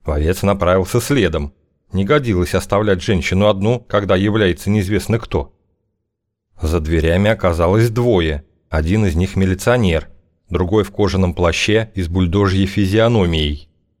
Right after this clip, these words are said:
«Добрый вечер. Господин Саватеев у вас?» Салкина не сразу нашлась, что ответить. Вовец тоже стушевался. Настолько нелепым показался вопрос.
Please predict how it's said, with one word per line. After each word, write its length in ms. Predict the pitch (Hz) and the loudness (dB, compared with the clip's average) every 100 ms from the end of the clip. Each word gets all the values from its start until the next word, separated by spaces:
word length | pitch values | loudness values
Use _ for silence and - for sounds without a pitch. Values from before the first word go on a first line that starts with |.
| _ _ _ _ _ _ _ _ _ | _ _ _ _ _ _ _ _ _
«Добрый 420 | 90 92 101 117 | 0 2 4 2
вечер. 500 | 131 131 90 - 76 - _ _ _ _ _ | 4 2 2 -2 -12 -14 _ _ _ _ _
Господин 560 | 90 90 - 98 101 104 | -6 -4 0 0 0 -2
Саватеев 640 | 92 95 98 104 98 95 | 0 -2 0 0 0 0
у 60 | 95 | 0
вас?» 360 | 101 120 - _ _ _ _ _ _ _ _ _ _ _ _ | 2 0 -2 _ _ _ _ _ _ _ _ _ _ _ _
Салкина 500 | - 90 90 - 98 | -6 -2 -2 0 0
не 140 | 98 | 0
сразу 340 | 110 151 113 82 | 0 2 2 2
нашлась, 380 | 92 - 107 120 | 0 0 0 0
что 180 | - | 0
ответить. 580 | 101 101 131 90 - - _ _ _ | 0 0 -2 -2 -6 -16 _ _ _
Вовец 420 | - 82 92 110 - | -4 0 0 0 0
тоже 280 | 135 90 | 0 0
стушевался. 840 | 92 - - 101 92 85 - 78 - _ _ | -2 -4 -2 0 0 0 -4 -8 -10 _ _
Настолько 480 | 98 101 - 98 - | -4 -2 0 -2 0
нелепым 440 | 92 98 113 110 90 | 0 2 2 0 -4
показался 600 | 87 104 101 87 - 92 | -2 0 0 0 0 2
вопрос. 480 | 113 - 82 - | 0 0 -8 -8